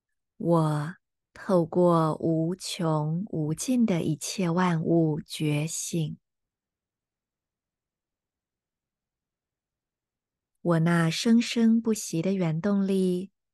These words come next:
是一个结晶的印记。要知道我，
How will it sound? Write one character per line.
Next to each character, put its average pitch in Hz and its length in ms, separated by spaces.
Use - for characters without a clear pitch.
是 - 260
一 165 160
个 156 380
结 151 500
晶 240 260
的 226 140
印 160 320
记。 160 400
要 160 180
知 180 220
道 220 220
我， 143 360